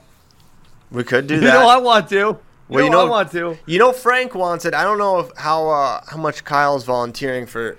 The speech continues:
Speaker 1: for that matchup. I think Kyle, I mean, Kyle called out Burroughs and Sidakov, right? I think he's like, "Okay, I beat this
Speaker 2: Yeah.
Speaker 1: guy.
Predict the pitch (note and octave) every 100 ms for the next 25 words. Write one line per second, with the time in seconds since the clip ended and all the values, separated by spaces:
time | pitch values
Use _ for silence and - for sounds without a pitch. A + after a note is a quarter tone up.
0 | - - A#2 G#2+ G#2 A#2+ B2+ G#2+ G#2 B2
1 | A2+ A2 B2+ C3+ G#2 - B2 G2 B2+ E3+
2 | C3+ B2+ B2 A2+ A#2+ C3+ D3 D3+ C#3+ A2
3 | - D3+ C3 F#2 - - F2+ A#2+ C3+ -
4 | - B2+ C3 C3 A#2+ A#2+ C#3+ B2+ A#2 C#3
5 | C#3 A#2+ E2+ G2 G2 G#2